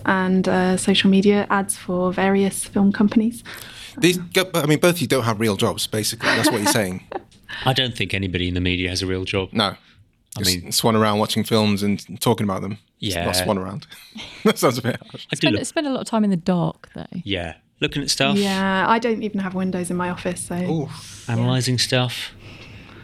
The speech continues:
Speaker 1: Making some films look better than they are.
Speaker 3: Yeah.
Speaker 1: <laughs>
Speaker 3: Or as good as they really are.
Speaker 1: Yes, exactly.
Speaker 3: As
Speaker 1: Finding the
Speaker 3: excellent.
Speaker 1: best in films.
Speaker 3: That's it.
Speaker 1: <laughs>
Speaker 2: Um, so we are talking today about Moneyball, which is your choice, Mister Plum.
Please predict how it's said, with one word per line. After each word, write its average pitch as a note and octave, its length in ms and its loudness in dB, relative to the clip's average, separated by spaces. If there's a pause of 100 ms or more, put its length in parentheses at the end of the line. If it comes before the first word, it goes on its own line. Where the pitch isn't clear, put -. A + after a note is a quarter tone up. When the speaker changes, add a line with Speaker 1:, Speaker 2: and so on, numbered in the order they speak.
(140)
Speaker 1:
Making G#3 880 0
some G3+ 260 -2
films F#3+ 320 -4
look - 280 -2 (520)
better G3 180 -4
than G#3+ 180 -2
they A#3+ 140 0
are. C4 340 0
Speaker 3:
Yeah. G#3+ 500 2
Speaker 1:
<laughs> G4 120 0 (260)
Speaker 3:
Or G3 240 4
as C#3+ 120 -2
good D3+ 260 -2
as C3+ 140 -2
they A2+ 160 -2
really F#2 360 -4
are. D#2 120 -14
Speaker 1:
Yes, B3 400 0
exactly. G#3+ 480 -6
Speaker 3:
As A#2 120 0
Speaker 1:
Finding E4 540 0
the C#4+ 80 2
Speaker 3:
excellent. - 60 -8
Speaker 1:
best G#3+ 320 -6
in F#3 100 -2
films. F3 380 -4
Speaker 3:
That's - 260 -2
it. C#4 220 0
Speaker 1:
<laughs> C4+ 100 0 (1160)
Speaker 2:
Um, C3 240 0
so D3+ 140 4
we F3 420 4
are C3+ 180 4
talking C3 320 2
today B2 180 2
about A2 200 2
Moneyball, A2+ 500 4
which A2+ 240 0
is G#2+ 180 2
your A#2+ 140 6
choice, A#2 380 2 (100)
Mister A#2 220 -4
Plum. C#3 320 0